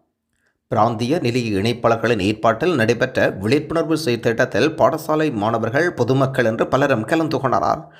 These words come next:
போதைப்பொருள் பாவனையினால் ஏற்படும் சமூக சீரழிவு தொடர்பான விழிப்புணர்வு பதாகைகள் ஏந்திய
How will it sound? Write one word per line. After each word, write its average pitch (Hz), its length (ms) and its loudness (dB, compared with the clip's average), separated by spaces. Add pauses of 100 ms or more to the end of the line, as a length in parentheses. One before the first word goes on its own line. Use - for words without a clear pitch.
(180)
போதைப்பொருள் 165 600 2
பாவனையினால் 120 720 0
ஏற்படும் 127 440 0
சமூக 156 360 0
சீரழிவு 165 460 0
தொடர்பான 123 460 0
விழிப்புணர்வு 151 520 0
பதாகைகள் 113 560 0
ஏந்திய 123 400 0